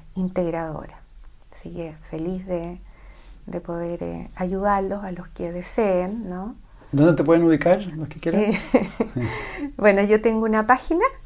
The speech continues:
Speaker 1: que es w w w ayurveda chile punto com, ¿no? Ahí están todo, está el,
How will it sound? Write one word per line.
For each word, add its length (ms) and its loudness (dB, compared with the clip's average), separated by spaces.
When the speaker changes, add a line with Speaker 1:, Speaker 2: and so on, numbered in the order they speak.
Speaker 1:
que 160 -2
es 160 -10
w 220 2
w 400 0
w 280 0
ayurveda 720 -2
chile 460 0
punto 760 -2
com, 280 0
¿no? 240 -8
Ahí 80 -10
están 480 -10
todo, 220 -6
está 300 -6
el, 140 -8